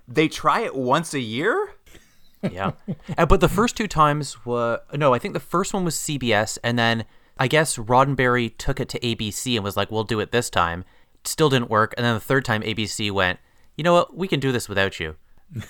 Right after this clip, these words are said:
Speaker 1: Yeah, it's crazy. They drop Roddenberry, but not John Saxon, who was the star of the last one. They're like, "We like John Saxon, just not Roddenberry."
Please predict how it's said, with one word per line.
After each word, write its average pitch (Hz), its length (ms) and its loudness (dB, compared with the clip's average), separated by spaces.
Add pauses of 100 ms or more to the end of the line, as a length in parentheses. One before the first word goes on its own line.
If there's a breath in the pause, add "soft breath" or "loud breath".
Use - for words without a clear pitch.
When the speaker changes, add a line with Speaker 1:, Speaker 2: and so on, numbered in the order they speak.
(680 loud breath)
Speaker 1:
Yeah, 147 180 4
it's 127 160 -2
crazy. 160 360 -2
They 123 140 -4
drop 131 340 4
Roddenberry, 120 420 6
but 131 80 0
not 190 300 2
John 160 320 4
Saxon, 147 460 0
who 143 100 0
was 127 140 0
the 123 80 -10
star 135 260 8
of 120 100 2
the 117 60 0
last 120 180 6
one. 113 80 -12
They're 117 80 -2
like, 113 140 2
"We 185 140 2
like 285 240 4
John 285 200 4
Saxon, 180 380 0
just 151 220 -8
not 160 140 4
Roddenberry." 113 680 -2